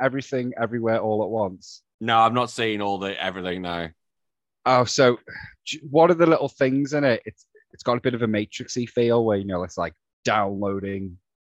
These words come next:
Speaker 1: kung fu and all that. But in that, it's like, you gotta go to another, you gotta think of yourself in another reality. And, like, so one reality, Danny, you'll be, oh, should I say your name?
Speaker 2: Yeah, it's
Speaker 1: Can you
Speaker 2: fine.
Speaker 1: edit that out? Oh, okay.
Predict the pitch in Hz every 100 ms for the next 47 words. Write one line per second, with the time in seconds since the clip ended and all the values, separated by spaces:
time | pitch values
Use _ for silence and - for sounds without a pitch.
0 | _ _ - 127 117 - 110 107 104 104
1 | 107 113 - 123 127 117 120 117 - -
2 | 104 101 _ _ _ _ _ 110 110 113
3 | 117 110 120 107 107 - _ 127 117 127
4 | 123 131 123 147 110 113 - 113 110 113
5 | 110 107 101 95 95 107 113 - 120 101
6 | - _ _ _ _ - 107 104 101 101
7 | - 107 131 120 113 110 110 101 104 -
8 | 101 98 95 101 98 95 98 87 _ 101
9 | 104 _ _ - 90 - 95 98 104 104
10 | 110 107 123 139 135 - 131 131 127 113
11 | 92 92 - _ _ _ 120 131 120 117
12 | 110